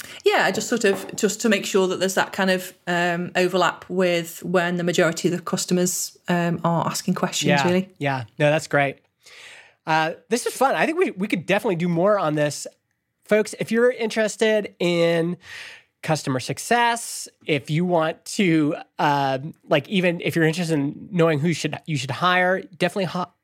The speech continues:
Speaker 2: uh, follow Helen on Twitter. She is Helen Riles. So Helen, and then Riles is R Y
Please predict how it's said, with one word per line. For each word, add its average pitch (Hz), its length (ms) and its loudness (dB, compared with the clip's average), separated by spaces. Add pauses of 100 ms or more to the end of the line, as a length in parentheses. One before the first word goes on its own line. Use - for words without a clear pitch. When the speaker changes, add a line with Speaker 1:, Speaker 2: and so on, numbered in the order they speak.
Speaker 2:
uh, 143 140 4
follow 165 500 2
Helen 160 440 0
on 147 240 -2
Twitter. 147 420 0
She 170 240 -6
is 143 140 -4
Helen 190 400 0
Riles. 170 640 0 (580)
So - 200 -2
Helen, 156 420 -2 (200)
and 151 160 -2
then 135 120 0
Riles 165 420 0
is 123 140 -4 (240)
R 175 560 0
Y 156 640 0